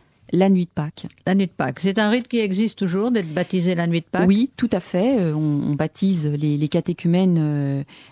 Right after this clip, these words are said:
Speaker 1: la nuit de Pâques, pour la simple et bonne raison que c'est là que le, le symbolisme du baptême s'exprime le, le mieux, parce qu'il y a plongé, euh, avec le Christ dans l'eau, plongé dans la mort,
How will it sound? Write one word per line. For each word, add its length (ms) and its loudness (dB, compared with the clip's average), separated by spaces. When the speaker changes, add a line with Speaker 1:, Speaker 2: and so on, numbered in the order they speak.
Speaker 1:
la 240 4
nuit 160 4
de 120 -10
Pâques, 380 -2
pour 140 2
la 120 4
simple 380 -2
et 60 2
bonne 200 2
raison 400 2
que 400 0
c'est 240 -2
là 220 2
que 140 -4
le, 120 -2
le 120 -4
symbolisme 640 0
du 120 -2
baptême 600 0
s'exprime 520 0
le, 200 0
le 120 -2
mieux, 300 2
parce 220 -4
qu'il 200 0
y 140 4
a 260 0
plongé, 720 2
euh, 220 -4
avec 320 -2
le 100 0
Christ 560 -6
dans 300 2
l'eau, 300 4
plongé 420 4
dans 140 0
la 140 0
mort, 360 2